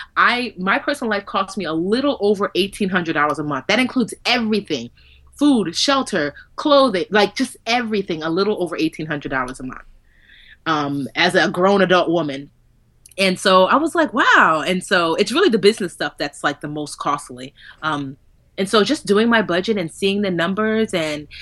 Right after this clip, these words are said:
just making decisions and saying, like, I actually opened up a new savings account. Um,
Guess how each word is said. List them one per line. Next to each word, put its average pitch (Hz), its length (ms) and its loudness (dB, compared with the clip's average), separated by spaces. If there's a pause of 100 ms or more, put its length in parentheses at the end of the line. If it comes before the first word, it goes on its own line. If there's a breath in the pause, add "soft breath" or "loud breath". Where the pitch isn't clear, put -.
(160 loud breath)
just - 180 -2
making 196 380 4
decisions 175 580 2
and 160 140 -6
saying, 165 280 -2
like, 147 300 -2
I 190 100 4
actually 196 280 0
opened 185 280 0
up 220 100 -4
a - 20 -4
new 160 160 0
savings 214 420 0
account. 220 540 -2 (560 soft breath)
Um, 147 500 -2